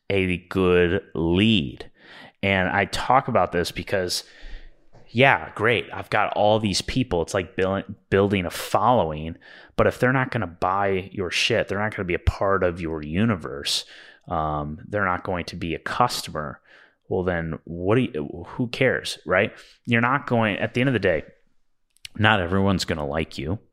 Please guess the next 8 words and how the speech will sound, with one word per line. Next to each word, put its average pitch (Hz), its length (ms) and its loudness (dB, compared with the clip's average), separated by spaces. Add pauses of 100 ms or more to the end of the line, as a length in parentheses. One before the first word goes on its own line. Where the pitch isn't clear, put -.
(280)
number 73 240 -2
one. 80 320 -4 (360)
And 104 80 -4
number 101 180 0
two, 123 520 2 (300)
you're 123 140 4
not 139 120 4
gonna 139 220 2